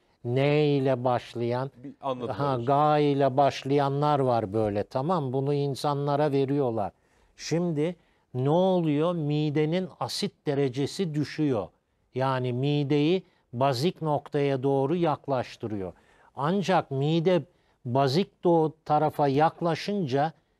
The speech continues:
Speaker 1: proteinlerinden, e, proteinlerin parçalanmasından sorumlu olan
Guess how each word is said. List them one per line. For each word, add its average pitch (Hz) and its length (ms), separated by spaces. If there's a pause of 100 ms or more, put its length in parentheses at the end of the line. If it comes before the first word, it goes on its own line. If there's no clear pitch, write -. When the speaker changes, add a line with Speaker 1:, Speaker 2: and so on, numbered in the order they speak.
(480)
Speaker 1:
proteinlerinden, 165 1800
e, 135 380 (100)
proteinlerin 170 960
parçalanmasından 160 1400
sorumlu 156 600
olan 170 500